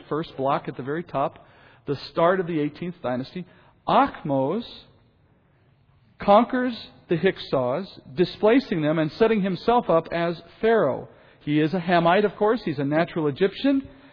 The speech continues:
He restores Egypt to Egyptian rule in fifteen seventy B C. This is the Pharaoh who did not know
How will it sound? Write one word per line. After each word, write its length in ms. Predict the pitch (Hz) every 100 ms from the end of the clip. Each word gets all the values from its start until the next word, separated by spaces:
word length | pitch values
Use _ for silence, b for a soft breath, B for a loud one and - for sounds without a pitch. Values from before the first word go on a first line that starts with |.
| B
He 180 | - 190
restores 640 | 170 - - 190 202 196 -
Egypt 380 | 180 147 190 - -
to 240 | 233 262 226 -
Egyptian 680 | 147 - 185 185 - 175
rule 540 | 151 147 143 160 233 - B B -
in 160 | 165
fifteen 540 | 160 190 170 - 175 165
seventy 640 | - 156 139 135 131 127 - _ _ _ _ -
B 180 | 131 127 -
C. 280 | 175 104 - _ _ _ b b b
This 300 | 120 180 254 -
is 160 | 240 196
the 100 | 254
Pharaoh 560 | - 147 143 143 143 - -
who 160 | 147
did 260 | 120 143 131
not 260 | 156 151
know 460 | 143 147 143 117 120